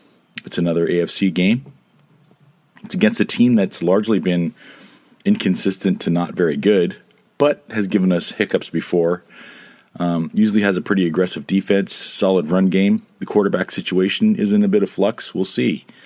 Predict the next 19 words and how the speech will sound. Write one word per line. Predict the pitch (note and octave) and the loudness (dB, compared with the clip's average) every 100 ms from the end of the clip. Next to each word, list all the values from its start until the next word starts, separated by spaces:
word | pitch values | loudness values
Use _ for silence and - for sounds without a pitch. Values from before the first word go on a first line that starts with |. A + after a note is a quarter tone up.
| - - _ | -20 -20 _
We'll | F2 | -4
see | - | 0
what | A2 | 2
they | G2 | 2
give | F2+ G2+ F#2 | 2 2 0
us. | D#2+ - | -2 -6
We'll | E2+ | -2
see | G#2+ | 0
what | F2+ | 2
we | F#2 | 0
get | F#2 - | 0 -2
to | |
give | D#2+ F2+ D#2+ | -2 0 2
them | G#2 F#2+ F2 | 2 2 0
if | D#2+ | -2
we | F2+ | -2
have | E2 D2+ | -2 -4
our, | D#2+ D2+ | -6 -4
uh, | D#2+ | -6